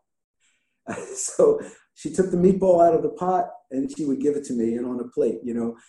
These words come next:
So it was, uh, you know, it was a very special way to grow up. And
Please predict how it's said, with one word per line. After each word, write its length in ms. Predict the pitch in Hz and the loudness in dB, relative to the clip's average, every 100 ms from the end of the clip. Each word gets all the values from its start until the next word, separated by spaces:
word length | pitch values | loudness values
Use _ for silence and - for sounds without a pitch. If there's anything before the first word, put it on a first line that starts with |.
| _ | _
So 300 | - 156 165 | 0 2 4
it 100 | 190 | 6
was, 300 | 196 190 190 | 6 6 4
uh, 260 | 180 175 | 0 2
you 100 | 190 185 | 0 0
know, 100 | 165 | 0
it 40 | |
was 120 | 170 | 0
a 80 | 170 | -2
very 200 | 185 202 | 2 2
special 420 | - - 165 170 151 | 2 -2 -2 0 2
way 120 | 151 | 2
to 60 | |
grow 280 | 131 147 139 | 0 -2 -2
up. 160 | 135 - | -4 -4
And 140 | 127 | -8